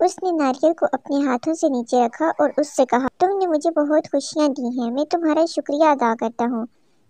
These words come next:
तुम अब जा सकते हो।" नारियल ने कहा, "तुमने एक अच्छा फैसला किया है, मैं तुम्हें खुश रखने की कोशिश करूँगा।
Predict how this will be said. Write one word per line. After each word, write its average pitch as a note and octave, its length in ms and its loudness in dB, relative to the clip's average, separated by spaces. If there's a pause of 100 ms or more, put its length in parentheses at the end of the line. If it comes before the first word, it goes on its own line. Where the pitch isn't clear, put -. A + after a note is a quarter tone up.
तुम F#4 200 2
अब E4 180 0
जा D4 200 4
सकते A#3+ 360 -4
हो।" A#3+ 200 -4
नारियल C#4+ 520 0
ने D#4+ 160 2
कहा, C#4+ 300 -2
"तुमने D4 340 0
एक C#4 120 -4
अच्छा C4 240 -2
फैसला C4+ 400 -2
किया A#3 220 -4
है, A#3+ 160 -2
मैं C4+ 180 0
तुम्हें D4+ 280 0
खुश E4+ 320 -2
रखने - 220 -4
की D#4 140 -8
कोशिश C#4 380 -2
करूँगा। A3 440 -2